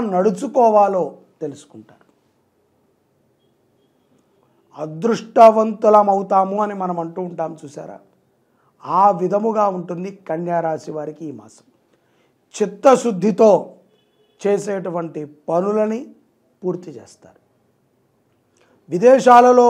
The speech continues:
ఉన్నటువంటి కన్యా రాశి వారు కూడా అక్కడ గృహాన్ని కొనటము కానీ, అక్కడ వారు జీవించే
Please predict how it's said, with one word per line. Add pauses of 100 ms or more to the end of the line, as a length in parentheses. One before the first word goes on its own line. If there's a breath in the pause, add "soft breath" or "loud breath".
(120)
ఉన్నటువంటి
కన్యా
రాశి
వారు
కూడా (920)
అక్కడ (180)
గృహాన్ని
కొనటము
కానీ, (1080)
అక్కడ (720)
వారు (200)
జీవించే